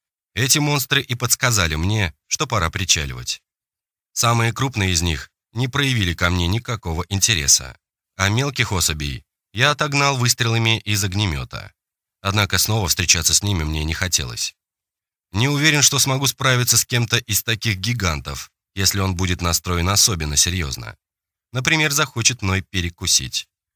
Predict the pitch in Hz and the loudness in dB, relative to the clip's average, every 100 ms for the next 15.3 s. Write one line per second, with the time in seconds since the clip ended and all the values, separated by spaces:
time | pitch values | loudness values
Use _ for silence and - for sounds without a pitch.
0 | _ _ - 92 90 82 85 82 80 117 | _ _ -2 2 2 0 -2 -4 -4 -2
1 | 131 - 76 - - _ _ - 107 90 | -4 -4 -6 -8 -14 _ _ -4 -2 0
2 | 90 - 87 85 - 82 85 87 85 - | -2 -2 0 2 0 0 -2 -2 0 0
3 | 123 117 92 90 - 101 80 65 65 62 | 0 0 -2 -4 -4 -8 -8 -8 -12 -14
4 | _ _ _ _ 85 90 104 143 131 123 | _ _ _ _ -2 0 2 2 2 0
5 | - 85 85 90 107 117 98 - 69 - | 0 0 0 0 0 0 0 -4 -12 -16
6 | _ _ _ _ _ 127 143 113 92 85 | _ _ _ _ _ -4 0 0 0 -4
7 | 73 65 62 _ _ _ _ _ _ _ | -6 -8 -10 _ _ _ _ _ _ _
8 | - 151 147 156 147 151 131 147 139 127 | -4 -4 0 0 0 0 -2 -2 -2 0
9 | 135 - 143 127 120 131 107 117 120 - | 2 2 0 -2 -4 -4 -4 0 0 2
10 | 117 107 - 123 123 - _ _ _ - | 0 -2 0 -2 -2 -14 _ _ _ -8
11 | - 107 - 110 131 156 104 78 64 _ | -2 -2 0 0 2 2 0 -2 -6 _
12 | _ _ 117 98 92 - 95 95 87 82 | _ _ 0 2 2 0 0 2 2 0
13 | 82 92 - 95 - 90 - 90 90 85 | 0 2 4 2 0 0 2 2 2 0
14 | 90 87 82 - 90 101 101 110 78 69 | 0 2 2 2 0 -4 -2 -2 -2 -6
15 | 65 67 - | -10 -12 -16